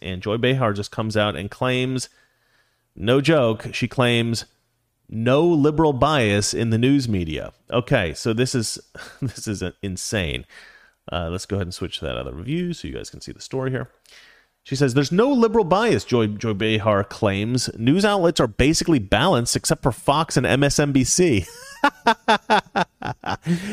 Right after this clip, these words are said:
This is, okay, this is demonstrably false. Uh, one thing that I've noted in a recent, uh, video that I'm doing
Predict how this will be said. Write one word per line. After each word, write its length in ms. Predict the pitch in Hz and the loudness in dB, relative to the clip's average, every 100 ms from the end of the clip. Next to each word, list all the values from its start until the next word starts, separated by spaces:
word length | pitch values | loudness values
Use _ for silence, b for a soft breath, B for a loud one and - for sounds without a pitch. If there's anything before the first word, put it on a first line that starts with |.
| 180 139 | -4 0
This 320 | 156 277 - - | 2 2 0 0
is, 560 | 185 180 170 170 151 - _ - | 2 4 4 2 -2 -4 _ -2
okay, 360 | 143 120 78 - _ _ _ _ _ _ | 0 0 -2 -8 _ _ _ _ _ _
this 300 | - 139 170 | 0 2 4
is 540 | 170 151 135 127 117 - _ _ _ - 123 | 4 4 4 2 0 -6 _ _ _ -6 2
demonstrably 880 | 156 147 151 160 - 139 123 110 | 4 4 2 2 0 2 4 4
false. 580 | 104 - 85 - - - - B B B B 123 | 2 2 0 -4 -8 -8 -12 B B B B 0
Uh, 200 | 127 123 | 2 4
one 260 | 143 202 | 4 2
thing 160 | 208 190 | 2 2
that 100 | 139 | 4
I've 180 | 123 110 | 2 2
noted 400 | 113 131 135 110 | 2 4 2 2
in 120 | 101 | 0
a 60 | |
recent, 460 | 98 120 123 110 - - | 2 2 2 -2 -4 -4
uh, 240 | 98 85 | -2 -2
video 320 | - 110 135 | -4 0 2
that 140 | 110 95 | 2 0
I'm 160 | 92 | -2
doing 340 | 95 98 92 | -2 -2 -2